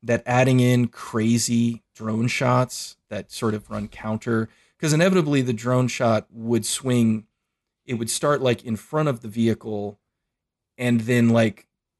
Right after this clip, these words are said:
swing past it, right? There would be this huge sweeping camera move, not just like, "I'm gonna use a drone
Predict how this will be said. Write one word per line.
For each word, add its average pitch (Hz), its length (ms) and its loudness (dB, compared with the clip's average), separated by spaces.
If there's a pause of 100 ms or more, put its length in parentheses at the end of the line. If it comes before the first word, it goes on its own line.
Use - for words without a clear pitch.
(580)
swing 120 460 2
past 110 520 0
it, 92 160 -18
right? 110 180 -6
There 113 100 -8
would 107 100 -6
be 117 80 -8
this 104 160 -8
huge 135 380 -6
sweeping 127 800 -2
camera 104 440 -4
move, 82 300 -16
not 104 180 -2
just - 220 -4
like, 131 220 0
"I'm 127 120 -4
gonna 123 140 -2
use 117 260 -2
a 117 60 -6
drone 113 460 -4